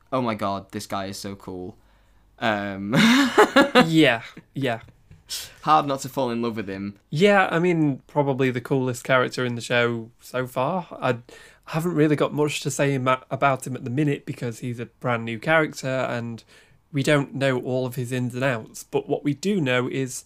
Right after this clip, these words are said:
Speaker 2: you know, why he's here, what he's, you know, what his intentions are, and
Speaker 1: Hmm.
Speaker 2: what he, you know, the scores he's here to settle. He's not just shown up and it's like, "Who the bloody hell is this?"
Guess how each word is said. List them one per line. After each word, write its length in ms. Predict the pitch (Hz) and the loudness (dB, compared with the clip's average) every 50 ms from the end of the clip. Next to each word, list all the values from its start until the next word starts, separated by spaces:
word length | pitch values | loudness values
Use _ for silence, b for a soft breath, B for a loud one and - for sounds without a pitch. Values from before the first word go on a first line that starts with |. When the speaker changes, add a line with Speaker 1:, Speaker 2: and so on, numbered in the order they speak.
| b b b b b b b b _ | b b b b b b b b _
Speaker 2:
you 100 | - 151 | -4 -2
know, 300 | 135 127 131 131 120 117 b b b b b b b b _ _ | 0 0 0 0 -2 -4 b b b b b b b b _ _
why 320 | 143 127 127 131 135 139 | -8 -4 0 0 2 2
he's 400 | 143 139 131 135 147 139 120 - | 0 0 0 0 0 0 0 0
here, 380 | 160 165 156 120 113 113 127 - _ _ | 0 0 0 0 0 -4 -8 -12 _ _
what 280 | - 139 135 135 - 135 | -2 -2 -2 0 -2 -4
he's, 560 | 123 139 135 127 123 123 - - - - - - - - - _ | -6 -6 -6 -6 -8 -10 -12 -12 -12 -14 -16 -18 -20 -20 -20 _
you 80 | 143 | -14
know, 160 | 135 123 120 117 | -10 -8 -8 -8
what 460 | - - - - 127 135 131 - 127 | -10 -12 -12 -6 -6 -4 -4 -4 -6
his 160 | 127 123 - | -6 -6 -6
intentions 680 | - - 135 - 151 160 165 147 - - 123 113 - - | -8 -8 -2 0 0 2 2 -2 -4 -8 -10 -12 -12 -14
are, 300 | - - 127 127 127 - _ _ _ - | -14 -12 -12 -14 -14 -16 _ _ _ -12
and 400 | - 123 123 123 120 120 - - B B B B | -8 -8 -8 -8 -10 -12 -16 -18 B B B B
Speaker 1:
Hmm. 240 | 135 127 123 113 98 95 101 B B B B B B - | -14 -14 -12 -12 -12 -14 -16 B B B B B B -18
Speaker 2:
what 340 | - - - 135 143 - 151 | -10 -2 2 2 2 2 2
he, 140 | 147 151 - - - 147 139 - 151 | -2 -6 -10 -8 -8 -8 -8 -6 -6
you 120 | 139 131 | -6 -4
know, 100 | 123 123 | -4 -4
the 120 | 120 127 135 | -4 -4 -4
scores 380 | - - 165 147 139 139 139 | -4 0 2 2 2 2 0
he's 240 | - 139 135 131 120 143 | -2 -2 -4 -2 -2 -2
here 140 | 139 131 | -2 -2
to 40 | 123 | -2
settle. 520 | - - - 196 185 - - 123 117 113 120 | -4 0 2 2 2 2 -2 -8 -10 -8 -8
He's 160 | 127 131 143 | -8 -4 -2
not 160 | 143 143 - | -2 -4 -4
just 180 | 135 139 127 - | -4 -6 -6 -6
shown 360 | - - - 147 135 131 127 123 | -4 0 2 2 2 2 2 0
up 280 | 120 120 123 - - - | -2 -4 -6 -10 -10 -8
and 440 | 123 117 117 113 113 113 110 - - - | -8 -6 -8 -8 -10 -12 -14 -16 -16 -16
it's 180 | 131 123 - | -16 -14 -14
like, 180 | 127 120 - _ | -16 -18 -18 _
"Who 100 | - 143 | -14 -12
the 100 | 139 147 143 _ _ | -12 -12 -14 _ _
bloody 300 | - 123 123 120 - 127 | -12 -10 -10 -8 -8 -8
hell 140 | 123 127 127 | -6 -6 -8
is 120 | 123 117 - | -8 -4 0
this?" 420 | 143 143 135 - - - - - | 2 2 2 2 -4 -10 -16 -16